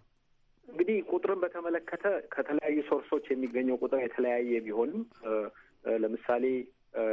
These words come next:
ከስርዓቱ የሚወጣው ቁጥር እስከ አራት ነጥብ አምስት ቢሊዮን ቢደርስም፣ እ፣ ሌሎች ግን ዓለም አቀፍ ተቋማት ከዛ አነስ ያለ ቁጥር ነው የሚጠቅሱት። በአማካይ ግን፣ እ፣ ከዚህ ከሬሚታንስ ወይም ሐዋላ ወይም ኢትዮጵያውያን ወደ ቤተሰቦቻቸው ከሚልኩት፣ እ፣ ገንዘብ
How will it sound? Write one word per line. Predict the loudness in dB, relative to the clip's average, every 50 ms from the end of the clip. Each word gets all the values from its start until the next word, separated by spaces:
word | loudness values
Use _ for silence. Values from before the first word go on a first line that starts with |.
| 0
ከስርዓቱ | 0 -2 -2 0 0 0 0 0 0
የሚወጣው | 0 0 2 2 2 2 2 2 0 0
ቁጥር | 2 0 0 0 0
እስከ | -2 -2 -2
አራት | -2 -2 -4 -2 -2
ነጥብ | -2 -2 0 0 -2
አምስት | -2 -2 -2 -6 -8 -8
ቢሊዮን | -4 0 2 2 4 4 2 2 0 -6 -14 -20 -20 -20 -20 -20 -8 -2
ቢደርስም፣ | 0 2 2 2 0 0 -2 0 0 0 0 -2 -8 -12 -20 -20 -20 -18 -6 -2
እ፣ | 0 0 2 2 2
ሌሎች | 2 2 2 2 0 0
ግን | 0 0 0
ዓለም | 2 2 0 0
አቀፍ | 0 -2 -4 -4 -2
ተቋማት | -2 0 0 0 -2 -2 -4 -6 -4
ከዛ | -2 -2 0 0 0 0 0 -2 -4 _ _ _
አነስ | -6 -4 -4 -4 0 0
ያለ | 0 2 2 0
ቁጥር | 0 0 0 0 0
ነው | 0 0 0
የሚጠቅሱት። | 0 0 0 0 0 0 -2 0 0 -2 -2 -2 -6 -20 -20 -20 -20 _ _ _
በአማካይ | -4 -2 -2 0 0 -2 0 2 0 0
ግን፣ | 2 0 0 -2 -4 -6 -6
እ፣ | -2 0 2 2 2 0
ከዚህ | -2 -4 -4 -2 -2 0
ከሬሚታንስ | 0 2 2 2 2 2 0 0 -2 -2 -2 -2 0 0
ወይም | 0 0 0 0
ሐዋላ | -2 -2 -2 -2 -2 -2 -2 -2 -4 -6 -10 -18 -20 -20 -20 _ -4
ወይም | -2 0 0
ኢትዮጵያውያን | 0 0 0 0 2 2 2 4 2 2 0 0
ወደ | 2 2 2
ቤተሰቦቻቸው | 0 0 -4 -6 -4 -2 0 0 0 0 -4 -2 0 2 0 0
ከሚልኩት፣ | 0 -2 -2 0 0 0 -2 -2 -4 -6 -6 -10 -16 -20 -20 -20 -20 _ -4
እ፣ | -2 0 2
ገንዘብ | 2 2 2 2 2 0 0